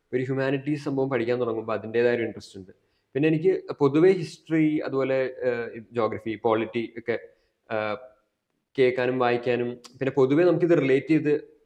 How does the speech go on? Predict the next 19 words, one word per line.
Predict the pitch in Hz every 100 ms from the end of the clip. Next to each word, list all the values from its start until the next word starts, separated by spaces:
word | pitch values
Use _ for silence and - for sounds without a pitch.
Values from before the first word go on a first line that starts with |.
| -
പഠിക്കാമല്ലോ. | 117 104 98
ഇപ്പൊ | 110 - -
ക്ലാസ്സിലാണെങ്കിലും | 107 107 135 127 127 127
സാറ് | 120 117 120 120
പോളിറ്റി | 113 110
എടുക്കുമ്പോ | 117 110 113 110 - _ _ _ _
ഇങ്ങനെ | 113 110 -
ഓരോ | 113 113 113 - - - _ 139
current | 143 156
events | 139 135 139 131
link | 131 123 123
ചെയ്തൊക്കെ | 123 117 107
പറയും. | 104 92 -
അപ്പൊ | - 143
നമുക്ക് | 135 139
അതൊക്കെ | 127 151 160
ഭയങ്കര | 156 139 131
interesting | 117 113 - 117
ആയിട്ട് | 107 -